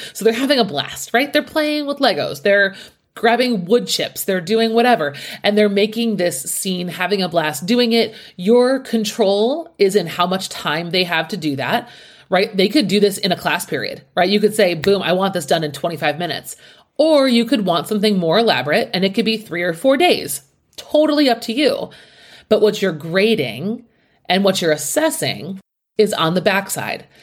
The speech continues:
is when students then present, either individually, in pairs, in a group, "This is the scene,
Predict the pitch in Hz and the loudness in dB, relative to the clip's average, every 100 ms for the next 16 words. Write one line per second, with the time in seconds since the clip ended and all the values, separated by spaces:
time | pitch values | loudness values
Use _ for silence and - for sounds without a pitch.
0 | - - 185 185 180 220 220 233 220 185 | -20 -6 -2 0 0 2 2 2 2 2
1 | 180 180 190 165 131 135 196 - _ - | 2 0 -2 0 0 -2 -6 -10 _ -2
2 | 190 165 - 170 175 175 180 180 170 143 | 2 2 2 -2 0 0 2 2 0 -2
3 | 139 180 170 175 147 135 135 175 185 180 | -2 0 2 2 0 -2 0 0 0 -4
4 | _ _ _ _ _ _ - 156 196 233 | _ _ _ _ _ _ -14 -2 0 0
5 | 247 196 208 208 156 120 120 135 | -2 0 0 0 -4 -6 -6 -10